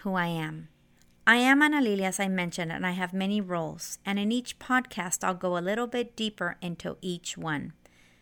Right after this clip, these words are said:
But more just to start off, I am a mother of boys, I am a bilingual woman, I am a first-generation college graduate. I'm always looking to learn,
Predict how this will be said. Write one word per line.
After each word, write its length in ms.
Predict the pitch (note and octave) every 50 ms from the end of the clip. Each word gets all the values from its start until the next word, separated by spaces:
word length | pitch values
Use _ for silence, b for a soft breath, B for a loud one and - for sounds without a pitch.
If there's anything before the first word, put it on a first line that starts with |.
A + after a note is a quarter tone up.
| b b b b -
But 120 | G#3+ G#3+
more 240 | G#3+ A3 A3 A3 A3
just 320 | - - B3+ C4+ - -
to 80 | - C4+
start 340 | - - - A3+ G#3 G3 F#3+
off, 420 | F#3+ F#3 F3 F3 - - - - b b b _
I 80 | - F#3+
am 180 | F#3+ F#3+ F#3 F#3
a 80 | F3+
mother 340 | F3 F3 E3+ F3+ G#3 A3 B3
of 120 | B3+ A3+
boys, 580 | - F#3 F3 F3 F3 F3+ F3+ - - - - - - _ -
I 140 | F3 F3 E3+
am 140 | E3+ E3
a 20 | E3
bilingual 580 | E3 E3 E3 E3+ F#3 G3 G3+ G3+ A3 A3+ A3
woman, 460 | G#3 F#3 F3 E3+ E3+ E3+ F3 F3+ F3+ - B B B B B B B B B -
I 80 | G3
am 160 | G3 G3 G3
a 40 | G3+
first-generation 1040 | G#3 - - A#3+ B3+ B3+ - - - B3 A3+ A3 G#3 F#3 F#3 F#3+ - - G3 F#3+ F#3
college 540 | - - - F#3 F#3 F#3 F#3 F#3 - -
graduate. 840 | - F3+ F3 F3 F3+ F3 E3+ - E3+ E3 E3 - - - _ - - B B B B B B B B B B _ _ -
I'm 220 | F#3 F#3+ F#3+ F#3+
always 400 | F#3 G3+ G#3+ A3+ A#3 A3+ - -
looking 500 | G#3 G#3 G#3+ G#3+ - F#3 E3+ E3 E3+ - b b b b - _ -
to 280 | - G#3 G3+ G3 G3
learn, 560 | F#3 F#3+ F#3+ G#3 A#3+ B3+ A#3 F#3+ E3+ F3 F3